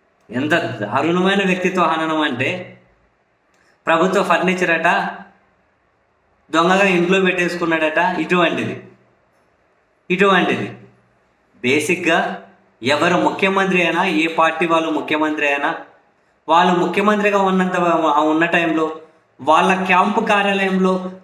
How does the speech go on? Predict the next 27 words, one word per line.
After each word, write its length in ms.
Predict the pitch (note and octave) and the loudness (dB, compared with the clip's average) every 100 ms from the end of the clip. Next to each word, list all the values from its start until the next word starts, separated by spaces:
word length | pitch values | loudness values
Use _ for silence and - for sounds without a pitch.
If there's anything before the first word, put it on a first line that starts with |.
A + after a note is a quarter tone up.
| D#3 | -2
అధికారులే 600 | E3 G3+ A3 G#3+ G#3+ G#3 | 0 2 2 4 2 0
ప్రభుత్వ 460 | F#3 F3+ G3+ G3+ | 0 0 0 -2
సొమ్ముతోటి 460 | G3 F#3 F#3 F#3+ F3+ | -2 -2 0 -2 -2
ఫర్నిచర్ 600 | - E3 E3 F3+ F3+ E3 | 0 0 0 -2 0 0
ఏర్పాటు 460 | D#3 D3+ D3 C3+ | 0 0 0 0
చేస్తారు. 460 | E3+ D#3 - C3+ G2 - _ _ _ _ _ _ _ - | -2 -2 -2 -6 -8 -16 _ _ _ _ _ _ _ 0
ఒకవేళ 520 | C#3+ D#3+ D#3+ F#3 G#3+ | 0 2 2 2 4
వాళ్ళ 460 | G#3+ G#3 G3 F#3+ F#3 | 4 4 2 2 2
అధికారం 440 | F#3 G3 G3+ G3+ | 0 0 0 0
కంటిన్యూ 460 | F#3+ F#3 G3 G3+ G3 | 0 0 0 0 0
అయితే 260 | F#3+ F#3+ | -2 0
అది 180 | A#3+ A#3+ | 0 2
అలాగే 320 | G#3 G#3 G#3 | 2 2 2
ఉంటుంది, 300 | G3+ F#3+ F#3 | 0 0 0
ఏం 80 | F#3 | 0
ఇష్యూ 300 | E3+ - F#3 | -2 -2 0
లేదు. 240 | D3 G#2 - - _ _ _ _ _ C#3 | 0 -4 -8 -18 _ _ _ _ _ -2
ఒకవేళ 460 | D#3+ F3+ E3+ G#3 | 0 2 2 2
వాళ్ళ 240 | G#3+ G#3 F3 | 2 2 2
అధికారం 560 | C#3+ F3 G#3+ G#3 G3+ | 0 0 2 2 0
నుంచి 200 | F#3+ F#3+ | -2 0
కనుక 280 | F#3 F3+ F3+ | -2 -2 -2
దిగిపోతే, 1120 | D3+ A#2+ D3+ F#3 F#3+ F#3 F#3 E3 D#3 A2 G2 - - _ _ _ _ _ _ C#3 | -4 -4 -4 -2 0 0 0 0 0 -2 -8 -14 -20 _ _ _ _ _ _ 2
ఆ 260 | E3+ F3 | 2 2
దిగిపోగానే 680 | E3+ E3 G#3+ A3 G3+ E3+ G#3+ | -2 -2 0 2 2 0 0
వాళ్ళు 580 | A3 F#3+ F#3+ F#3+ D3+ - - _ _ _ - | 0 2 2 0 -2 -6 -14 _ _ _ -4
ఇమ్మీడియట్‌గా 680 | F#3 G#3 A#3 G#3 F#3+ F#3+ G3+ | 0 2 2 2 0 0 0